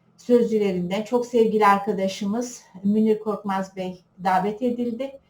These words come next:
Münir Korkmaz Bey'in de davet edilmesi, zaten yıllardır, e, kol kola, e, temas içerisinde bulunduğumuz, e, Cumhuriyet Halk Partisi,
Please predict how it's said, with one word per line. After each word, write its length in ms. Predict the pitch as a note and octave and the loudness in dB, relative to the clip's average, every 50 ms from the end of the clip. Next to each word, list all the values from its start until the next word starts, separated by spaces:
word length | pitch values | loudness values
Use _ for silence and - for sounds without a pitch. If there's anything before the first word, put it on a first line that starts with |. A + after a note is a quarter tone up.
| _ _ _ _ _ _ _ _ F#3 | _ _ _ _ _ _ _ _ -4
Münir 320 | F#3+ A3 B3 B3+ B3+ B3 | -2 0 0 0 0 -2
Korkmaz 540 | - B3+ A#3+ A#3+ A#3 - A#3 A#3+ A#3+ G#3+ G3+ | 0 0 0 0 0 0 0 0 0 2 2
Bey'in 260 | G#3+ G3+ G3 F#3+ F#3 | 2 2 2 0 -2
de 120 | G3 G3 F#3+ | -2 -2 0
davet 400 | G#3 G3+ G3+ G3 G3+ G#3 - A3+ | 0 0 2 0 -2 -2 0 0
edilmesi, 760 | G3 F3+ F#3 F3 E3+ E3+ E3 E3 F3 - - F3+ F3+ E3+ - F#3 | 0 0 0 -6 -8 -10 -12 -12 -14 -12 -8 -8 -8 -8 -6 -2
zaten 460 | A3 A#3+ B3+ C4 - D#4 C#4+ B3+ G#3 | 0 0 0 0 -2 -2 -2 0 2
yıllardır, 840 | A3 A3 G#3 G3 G#3 A3 B3+ B3+ A3 G3 G#3 G#3 G#3+ - - _ _ _ _ _ _ _ _ _ _ | 2 0 2 2 2 2 2 2 0 -2 -6 -8 -8 -10 -14 _ _ _ _ _ _ _ _ _ _
e, 240 | - F#3 F#3+ F#3+ F#3+ | -4 -2 -2 -2 -2
kol 300 | F#3+ - A#3 B3 A#3+ A#3+ | -2 0 2 2 2 2
kola, 580 | - - A#3 G3+ F#3 F3+ F#3+ G#3 G#3+ - - - _ | 0 -4 -4 0 2 2 2 2 0 -2 -6 -12 _
e, 240 | G3 F#3+ G3 F#3 F3+ | -4 -2 -2 -2 -4
temas 440 | F3+ - G#3+ G3 G3 G3 G#3+ G#3+ - | -4 -4 -2 0 0 0 -2 -4 -6
içerisinde 680 | A3 - - B3 G#3+ G3+ G3 - - G3+ F#3+ F#3+ F#3+ F#3 | -8 -4 0 0 0 0 -2 -4 -6 -6 -4 -2 -2 -4
bulunduğumuz, 840 | F#3 F3+ F3+ F3+ F3 F3 F3+ F3+ E3+ F3 F3+ G3 F#3+ - - - _ - | -2 -4 -4 -4 -4 -4 -6 -8 -8 -8 -10 -12 -14 -16 -20 -20 _ -12
e, 180 | F#3+ F#3 F3+ F3+ | -8 -8 -8 -6
Cumhuriyet 400 | F#3 F#3+ F#3+ G3 G3 F#3+ F#3 - | -6 -4 -4 -2 -2 -2 -4 -4
Halk 240 | F#3+ F#3 F3+ F3+ - | -4 -6 -6 -6 -4
Partisi, 720 | G3 F3+ F3+ F3+ - - F#3+ - _ - G3 G3 G3 | -4 -4 -4 -4 -6 -10 -12 -12 _ -8 -8 -8 -8